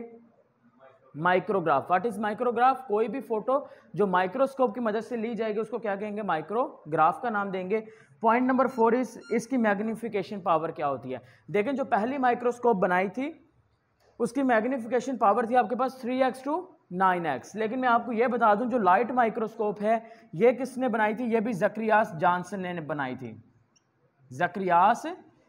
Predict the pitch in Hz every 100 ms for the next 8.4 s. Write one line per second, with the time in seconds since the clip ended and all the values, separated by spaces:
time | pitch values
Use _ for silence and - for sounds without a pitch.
0 | _ 139 190 220 233 277 277 254 214 208
1 | 220 269 233 233 262 254 262 220 202 202
2 | 254 - 247 - 269 269 220 220 208 214
3 | 226 190 175 185 226 262 220 226 160 185
4 | 196 226 208 208 160 147 123 131 175 160
5 | 220 233 214 180 190 196 170 180 202 254
6 | - - _ _ - _ _ - 202 214
7 | 262 254 262 240 233 226 233 226 190 180
8 | 185 262 311